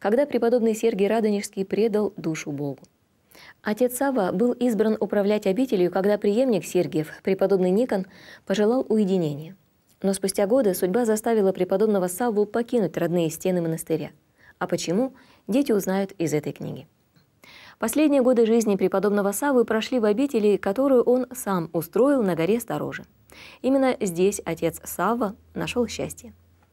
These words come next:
Счастье это было именно там, где указал некогда преподобный Сергий, глубоко в сердце. Сердце, которое научилось любить и молиться, и легкая душа с радостью припала к стопам Спасителя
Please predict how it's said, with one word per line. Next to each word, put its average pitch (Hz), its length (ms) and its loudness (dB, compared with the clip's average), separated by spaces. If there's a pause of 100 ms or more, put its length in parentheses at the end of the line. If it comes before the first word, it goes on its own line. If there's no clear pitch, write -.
(140)
Счастье 262 380 0
это 196 140 0
было 220 180 2
именно 208 480 0
там, 262 400 -4 (320)
где 269 240 2
указал 240 560 0
некогда 208 480 0
преподобный 214 560 -2
Сергий, - 480 -4 (400)
глубоко 165 480 0
в 254 80 -6
сердце. - 400 -12 (680)
Сердце, - 400 -2
которое 220 340 2
научилось 220 520 0
любить 208 460 -2
и 226 100 -2
молиться, 175 560 -4 (380)
и 226 160 4
легкая 262 340 2
душа 226 320 0
с - 80 -14
радостью 226 520 -2
припала 220 440 0
к - 80 -8
стопам 180 320 -4
Спасителя 196 640 -4